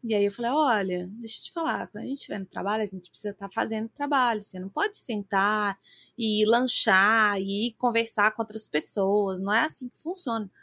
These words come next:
Mas ele ficou muito bravo comigo, ele ficou muito irritado comigo, não gostou, né? E aí,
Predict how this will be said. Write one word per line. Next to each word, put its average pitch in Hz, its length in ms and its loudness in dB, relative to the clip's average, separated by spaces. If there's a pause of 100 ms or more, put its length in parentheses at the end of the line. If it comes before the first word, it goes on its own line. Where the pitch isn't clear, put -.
(580)
Mas 240 220 6
ele 226 120 8
ficou 254 200 0
muito 220 240 2
bravo 196 300 0
comigo, 196 300 -2
ele 185 120 -2
ficou - 200 -6
muito 185 240 -4
irritado 220 460 -4
comigo, 170 380 -8 (300)
não 233 200 4
gostou, 233 440 0 (1120)
né? 208 360 4
E 214 180 2
aí, 233 600 2